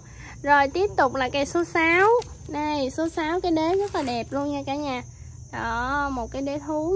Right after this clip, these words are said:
nha. Rồi, cây số sáu này cũng giá hai trăm năm mươi ngàn bao ship luôn. Rồi, tiếp tục là cây số bảy. Đó, cát dán rất là dễ thương nha. Cây số bảy cũng hai trăm năm mươi ngàn một cây nha.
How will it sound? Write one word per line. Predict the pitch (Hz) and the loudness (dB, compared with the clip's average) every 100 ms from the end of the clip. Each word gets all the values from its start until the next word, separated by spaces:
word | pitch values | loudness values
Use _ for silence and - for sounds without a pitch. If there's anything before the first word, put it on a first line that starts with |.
| 392 | 2
nha. | 311 - - - | 0 -8 -14 -8
Rồi, | 269 247 127 - - - - - | -4 -4 -6 -12 -14 -16 -18 -14
cây | - 277 | -10 -8
số | 320 | -8
sáu | 311 311 294 339 | -6 -2 0 2
này | 381 262 | 0 0
cũng | 247 254 302 | -4 -2 0
giá | 302 | 0
hai | 359 339 285 | 0 -2 0
trăm | 294 285 | 0 0
năm | 277 277 | 0 0
mươi | 277 | 0
ngàn | 277 254 233 | 0 0 0
bao | 240 262 | 0 0
ship | 262 320 370 | 0 -2 0
luôn. | 370 320 294 285 214 - - - - - - - - | 2 4 4 4 0 -6 -14 -14 -14 -14 -14 -12 0
Rồi, | 269 254 247 | 4 4 2
tiếp | 330 370 | -2 0
tục | 311 254 | 0 0
là | 247 | -2
cây | 277 | -4
số | 277 339 | -2 -2
bảy. | 359 - 123 277 392 440 - - - | 0 -2 -2 2 2 0 -8 -10 -8
Đó, | 247 254 269 294 285 262 240 254 | -4 -2 0 2 2 0 -2 0
cát | 311 359 | -2 0
dán | 302 302 359 415 | 2 4 4 4
rất | 427 | 4
là | |
dễ | 294 226 240 | 2 2 2
thương | 370 330 311 302 | 2 4 4 2
nha. | 320 285 - - - - - - - | 2 0 -2 -4 -4 -4 -4 -4 -2
Cây | 269 | 0
số | 320 320 | 2 2
bảy | 262 214 254 285 | 2 0 0 2
cũng | 277 | 4
hai | 339 339 294 | 4 4 2
trăm | 302 302 | 0 2
năm | 302 302 | 2 2
mươi | 302 | 0
ngàn | 285 240 | 0 2
một | 240 240 | 0 2
cây | 302 311 | 2 2
nha. | 320 330 320 | 0 -2 -2